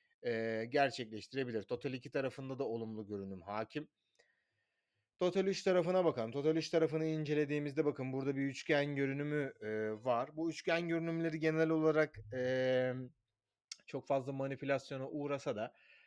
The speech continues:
ben bu genelde üçgen görünümlerinde bu tarz yükselen dipleri önemsiyorum. Çünkü arkadaşlar bir marketin bull olmasının anlaşılması bence yükselen diplerle ilgilidir. Eğer yükselen dipler varsa market yükselir.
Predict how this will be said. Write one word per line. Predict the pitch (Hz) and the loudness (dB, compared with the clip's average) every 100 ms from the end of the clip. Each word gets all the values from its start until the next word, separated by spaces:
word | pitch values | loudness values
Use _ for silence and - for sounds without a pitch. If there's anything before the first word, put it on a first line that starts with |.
| _ | _
ben | 147 143 143 | 2 2 2
bu | 147 | 0
genelde | 147 147 123 110 | 0 2 0 -2
üçgen | 147 - 147 147 | -4 0 0 0
görünümlerinde | 135 123 117 113 104 107 139 139 | -2 -2 -2 -4 -4 -4 -4 -4
bu | 143 | -4
tarz | - 127 135 - | 2 2 2 -4
yükselen | 131 120 - 135 139 131 | -10 -6 -2 0 0 -2
dipleri | 120 131 131 139 147 | -6 -4 0 0 0
önemsiyorum. | 117 104 95 - 104 143 | -4 -6 -8 -6 -6 -6
Çünkü | 147 143 151 151 _ _ _ _ _ _ _ _ _ _ - - - _ | -8 -6 -4 -4 _ _ _ _ _ _ _ _ _ _ -20 -20 -20 _
arkadaşlar | 139 185 156 117 | 0 4 4 2
bir | 120 | -2
marketin | 160 147 127 131 135 135 | 0 0 -2 -4 -4 2
bull | 160 143 | 2 4
olmasının | 127 110 104 113 127 | 2 0 -4 -6 -6
anlaşılması | 139 120 104 104 104 104 135 | -4 -4 -6 -8 -8 -6 -2
bence | 123 107 127 | -2 -2 -4
yükselen | 147 127 139 131 131 | -4 -4 -6 -6 -6
diplerle | 120 127 123 110 | -8 -4 -2 -2
ilgilidir. | 98 92 95 139 _ _ _ _ | -6 -10 -10 -12 _ _ _ _
Eğer | - 127 | 0 2
yükselen | 139 131 151 147 143 | 2 -2 -2 -2 -4
dipler | 131 147 | -4 -2
varsa | 139 147 131 147 151 _ _ _ - | 0 0 -2 -4 -8 _ _ _ -12
market | 123 120 - 101 | -8 -8 -8 -16
yükselir. | 104 - 135 139 | -16 -8 -4 -4